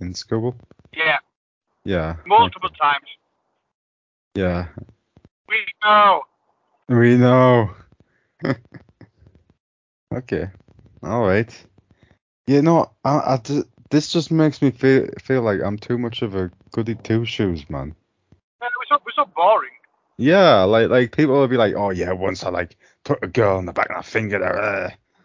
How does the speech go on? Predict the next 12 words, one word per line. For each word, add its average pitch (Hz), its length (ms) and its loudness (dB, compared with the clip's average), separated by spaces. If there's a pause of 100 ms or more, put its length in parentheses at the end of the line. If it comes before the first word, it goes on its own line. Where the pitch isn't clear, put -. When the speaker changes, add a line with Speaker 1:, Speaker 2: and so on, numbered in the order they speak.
(160)
Speaker 1:
Like, 117 160 -2
like 120 220 -2
some 151 300 0
Speaker 2:
<laughs> - 920 -6
Speaker 1:
people 156 160 2
Speaker 2:
That's - 60 4 (100)
Speaker 1:
will 123 120 -4
Speaker 2:
the - 80 -12
Speaker 1:
be 127 60 -4
like 117 260 0
that. 101 340 0 (1500)
Speaker 2:
Yeah. 151 240 -6